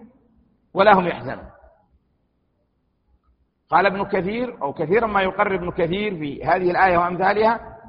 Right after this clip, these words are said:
قال: "لا خوف عليهم فيما يستقبلهم،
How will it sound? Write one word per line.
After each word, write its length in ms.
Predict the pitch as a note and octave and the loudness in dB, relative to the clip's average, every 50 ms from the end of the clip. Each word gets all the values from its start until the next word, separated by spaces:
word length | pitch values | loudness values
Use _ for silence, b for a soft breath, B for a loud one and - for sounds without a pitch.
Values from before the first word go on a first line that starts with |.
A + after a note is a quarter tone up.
| - - - - - _ _ _ _ _ | -20 -20 -20 -20 -20 _ _ _ _ _
قال: 240 | D3+ E3+ F3+ F3 E3+ | 6 6 6 6 6
"لا 180 | F3+ G#3+ A#3 A#3 | 6 6 6 6
خوف 400 | - A#3 A#3+ A#3 G#3 F#3+ - G3 | 8 6 6 6 4 2 -2 -2
عليهم 720 | E3 F3 F#3+ G3 G#3 G3 F3 F3 F3+ F3+ F3 - - - - - - - - _ _ _ _ _ _ _ _ _ _ _ _ | 0 0 2 4 4 4 2 0 -2 -4 -6 -10 -16 -20 -20 -20 -20 -20 -20 _ _ _ _ _ _ _ _ _ _ _ _
فيما 360 | - F#3 A3 B3 A#3+ A3+ G#3+ | -4 -2 0 2 4 4 4
يستقبلهم، 960 | G#3 G3 - - G#3 G3+ G3+ G3 F#3 F#3+ F#3+ G3 F#3+ A3 - - - - - - | 4 2 2 2 0 0 2 2 4 4 6 6 4 4 2 0 -4 -12 -16 -18